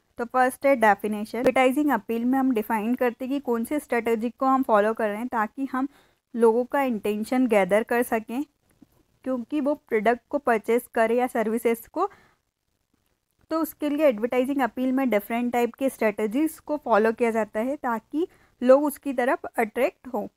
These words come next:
तो इसमें mainly हम उन्हीं टाइप्स को पढ़ेंगे कि किस टाइप की स्ट्रेटजीज या किस तरीके से हम उनको टारगेट कर सकते हैं। तो बहुत सारे एडवर्टाइजर कॉमनली इन्फ्लुएंस होते हैं कि कैसी अपील करनी है कस्टमर से, उसको यूज़ करें लोगों के सपोर्ट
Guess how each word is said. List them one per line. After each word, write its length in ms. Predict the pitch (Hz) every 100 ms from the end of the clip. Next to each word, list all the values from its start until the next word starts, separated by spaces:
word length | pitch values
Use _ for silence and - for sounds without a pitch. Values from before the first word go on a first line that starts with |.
| _ - -
तो 60 | 269
इसमें 440 | 285 269 285 311 -
mainly 340 | 240 233 254 269
हम 160 | 269 262
उन्हीं 260 | 254 277
टाइप्स 280 | 277 247 -
को 120 | -
पढ़ेंगे 360 | 247 220 214 302
कि 140 | 330
किस 420 | 320 311 302 - - _ _ _ _ _ _ _ _ _ _ _
टाइप 280 | 254 226 247 - _ -
की 180 | 285
स्ट्रेटजीज 680 | 277 - 233 226 208 254 262
या 140 | 262 254
किस 260 | 262 -
तरीके 360 | 254 226 220 226
से 100 | 247
हम 160 | 226
उनको 260 | 220 214 247
टारगेट 500 | 262 202 196 254 370
कर 180 | - 208
सकते 280 | - - 330
हैं। 60 | - _ _ _ _ _ -
तो 280 | 269 330 - _ _
बहुत 180 | 247 254
सारे 220 | - 269
एडवर्टाइजर 580 | 302 226 262 262 254 269
कॉमनली 500 | 262 247 226 240 247 254
इन्फ्लुएंस 560 | 220 233 233 233 254
होते 220 | 240 233 240
हैं 100 | 226
कि 120 | 269 - _ _ _ 254
कैसी 340 | 240 226 269
अपील 300 | 240 247 247
करनी 280 | 240 233 233
है 60 | 240
कस्टमर 520 | 220 214 - 226 220
से, 120 | 233
उसको 260 | 233 - 247
यूज़ 300 | 226 226 -
करें 300 | - 220 226
लोगों 240 | 220 214
के 140 | 214 220
सपोर्ट 440 | 220 - 214 220